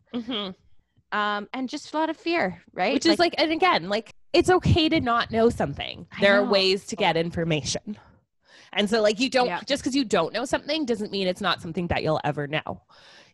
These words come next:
Speaker 1: It's like you were saying in our conversation on race, like, you have to make a choice to learn and to do better and to know more.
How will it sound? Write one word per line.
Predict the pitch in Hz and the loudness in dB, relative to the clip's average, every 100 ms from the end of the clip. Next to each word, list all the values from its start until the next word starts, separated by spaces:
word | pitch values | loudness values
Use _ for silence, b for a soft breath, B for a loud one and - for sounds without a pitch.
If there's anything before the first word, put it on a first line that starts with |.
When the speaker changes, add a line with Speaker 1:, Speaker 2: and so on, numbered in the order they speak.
| _ | _
Speaker 1:
It's | 196 - | 0 0
like | 202 190 | -2 0
you | 226 | 2
were | 214 | 2
saying | 240 190 185 | 4 4 2
in | 175 180 | 0 0
our | 175 | 0
conversation | 190 170 165 160 190 175 | 0 0 0 -2 -2 -2
on | 165 160 | 0 0
race, | 170 214 160 - | 2 0 -2 -4
like, | 160 156 | -4 -4
you | 175 190 180 | 0 4 4
have | 180 165 170 | 4 -2 -4
to | 190 | -6
make | 175 147 - | -6 -6 -8
a | 165 | -6
choice | - 185 123 220 - - _ b b - | 0 2 0 -2 -10 -20 _ b b -6
to | 214 | -2
learn | 196 180 131 87 196 196 - | 2 2 0 -4 -8 -10 -8
and | 156 | -8
to | 165 | -6
do | 156 | -2
better | 214 269 113 - - | 0 0 -4 -8 -8
and | 160 156 | -8 -6
to | |
know | 160 156 | -4 0
more. | 196 277 120 98 | 2 0 0 -6